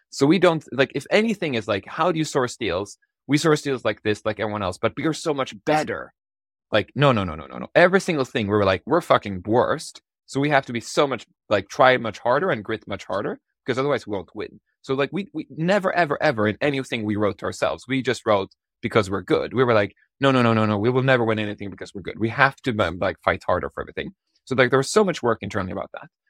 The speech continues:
And then I think number two is, like, the way we fundraised, like, we had one track, which was, like, the, like, the enterprise behemoth, like, sales fundraise, when you're, like, you talk to these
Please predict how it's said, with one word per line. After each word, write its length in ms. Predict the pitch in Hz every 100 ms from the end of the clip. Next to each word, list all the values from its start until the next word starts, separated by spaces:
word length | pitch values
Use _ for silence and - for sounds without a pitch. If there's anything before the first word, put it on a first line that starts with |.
| _ 302 -
And 120 | 139
then 80 | 254
I 60 | 381
think 160 | 156
number 200 | 127 113
two 240 | - 202 113
is, 160 | -
like, 220 | 101 95 _ _ -
the 180 | 107 117
way 200 | 156 254
we 100 | 123
fundraised, 500 | - 123 85 69 -
like, 140 | 101
we 80 | 123
had 180 | 139 123
one 320 | - 127 175 196
track, 300 | - 80 -
which 180 | 104 110
was, 140 | 107 98
like, 180 | 95
the, 220 | - 98 92 _ _ _ -
like, 200 | 107 95
the 360 | 101 95 92 92 _ _ _
enterprise 640 | 123 120 123 123 113 107 -
behemoth, 640 | 101 113 120 110 107 104 -
like, 180 | 98 -
sales 420 | 113 110 104 -
fundraise, 480 | 113 104 95 104 -
when 100 | 107
you're, 80 | 107
like, 160 | 98
you 60 | 101
talk 180 | 110 -
to 80 | 98
these 160 | -